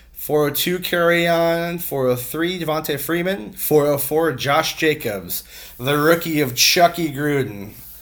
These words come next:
Uh, I'm not surprised to see him go there. I think that's just about right. That's probably where I have him in my rankings, maybe a whisker, whisker low.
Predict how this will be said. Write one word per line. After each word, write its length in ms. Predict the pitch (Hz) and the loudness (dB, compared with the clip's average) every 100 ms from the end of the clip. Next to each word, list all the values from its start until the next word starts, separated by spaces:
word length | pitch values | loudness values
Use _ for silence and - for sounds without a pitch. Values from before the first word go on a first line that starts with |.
| - - - | -20 -20 -4
Uh, 420 | 120 127 131 131 | 4 6 6 6
I'm 160 | 127 135 | 4 2
not 200 | 151 170 | 2 2
surprised 420 | 165 135 143 135 | -2 2 2 2
to 60 | 131 | 0
see 200 | - 139 | -4 -2
him 100 | 127 | -2
go 220 | 120 120 | 0 0
there. 360 | 123 123 127 123 | 0 0 -2 -2
I 200 | 113 117 | -2 -2
think 200 | 143 123 | -4 -6
that's 200 | 110 - | -8 -8
just 320 | 127 123 120 | -6 -6 -6
about 260 | 113 110 | -4 -4
right. 400 | 101 107 110 - | -4 -4 -6 -8
That's 240 | 95 104 - - - - - - | -14 -14 -16 -18 -20 -20 -20 -16
probably 340 | - 135 139 147 | 0 4 4 2
where 160 | 135 | 2
I 80 | 135 | 2
have 220 | 143 131 | 2 0
him 100 | 127 | 0
in 60 | 120 | -2
my 180 | 120 117 | -2 -2
rankings, 460 | 117 117 120 117 | -4 -6 -8 -8
maybe 260 | 113 117 120 | -6 -4 -4
a 80 | 113 | -4
whisker, 640 | 117 117 - 110 107 113 - _ - - | -4 -4 -6 -8 -10 -14 -20 _ -20 -8
whisker 400 | 120 120 123 117 | -4 -4 -4 -4
low. 480 | 113 113 117 117 | -2 -2 -4 -6